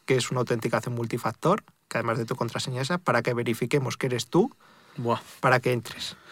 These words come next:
Speaker 2: Es que la gente
Speaker 1: Ese
Speaker 2: lo
Speaker 1: es
Speaker 2: primero
Speaker 1: el,
Speaker 2: que piensa es,
Speaker 1: lo
Speaker 2: "Qué
Speaker 1: primero que
Speaker 2: coñazo".
Speaker 1: piensa, "Joder, no voy a poder acceder, esto es una mierda, me va a quitar un montón
Speaker 2: Hmm.
Speaker 1: de tiempo". Y ya si además le pones que los cambios que haga los tiene que registrar en un sitio,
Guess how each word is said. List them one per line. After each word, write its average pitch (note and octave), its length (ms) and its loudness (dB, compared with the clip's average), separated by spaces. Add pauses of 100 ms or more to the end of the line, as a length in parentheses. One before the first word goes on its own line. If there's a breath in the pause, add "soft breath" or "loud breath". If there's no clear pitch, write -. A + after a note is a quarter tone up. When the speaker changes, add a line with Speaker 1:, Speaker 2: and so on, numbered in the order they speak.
(560 soft breath)
Speaker 2:
Es - 80 -6
que C#3+ 80 8
la C3 80 10
gente E3+ 120 8
Speaker 1:
Ese - 140 10
Speaker 2:
lo C#3+ 60 12
Speaker 1:
es C#3 40 10
Speaker 2:
primero C#3+ 200 10
Speaker 1:
el, C3+ 60 8
Speaker 2:
que C#3+ 100 12
piensa C#3+ 260 10
es, B2 100 8
Speaker 1:
lo E3 120 10
Speaker 2:
"Qué D#3+ 60 8
Speaker 1:
primero E3 220 10
que C3+ 40 10
Speaker 2:
coñazo". D3 120 12
Speaker 1:
piensa, D3+ 360 6
"Joder, E3+ 680 8
no C#3+ 100 8
voy C#3 100 8
a B2 80 6
poder B2+ 340 0
acceder, F#3+ 800 4 (280 loud breath)
esto C3 260 0
es B2 120 0
una C#3+ 220 4
mierda, G3 500 4
me E3+ 100 2
va B2+ 100 4
a B2 40 -4
quitar B2+ 300 0
un B2+ 80 -2
montón C3 340 4
Speaker 2:
Hmm. D#3 40 4
Speaker 1:
de E3+ 120 4
tiempo". G3+ 600 4 (200)
Y C#3 160 4
ya G3 140 10
si G#3+ 120 4
además G3+ 540 6
le C3+ 180 2
pones D3+ 540 2 (220)
que C3 100 0
los B2 160 2
cambios E3 340 6
que D#3+ 140 2
haga C3 440 2
los A#2+ 140 -6
tiene C#3 220 0
que C#3 100 0
registrar C#3 480 2
en A#2+ 120 -2
un B2 100 -2
sitio, D3+ 440 2